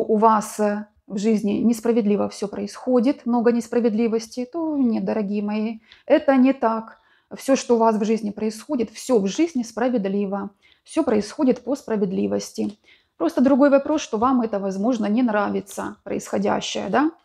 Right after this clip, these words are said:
То есть и вот тут для кого-то проиграется, что ребёнок, с ребёнком у вас проблемы, и вы на него обижаетесь, что ваш ребёнок вас не понимает.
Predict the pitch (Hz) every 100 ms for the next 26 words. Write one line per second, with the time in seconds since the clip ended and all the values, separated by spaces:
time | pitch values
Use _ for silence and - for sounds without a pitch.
0 | _ - - _ - 214 220 - - 240
1 | 208 190 208 202 196 - 214 - 208 226
2 | 240 254 233 220 233 233 294 294 - -
3 | - 214 226 214 196 175 - 226 214 196
4 | 196 202 202 202 - 202 214 233 240 254
5 | 262 254 262 254 262 254 240 262 262 254
6 | 240 - 226 233 240 214 233 220 214 226
7 | 226 214 220 214 214 214 214 226 254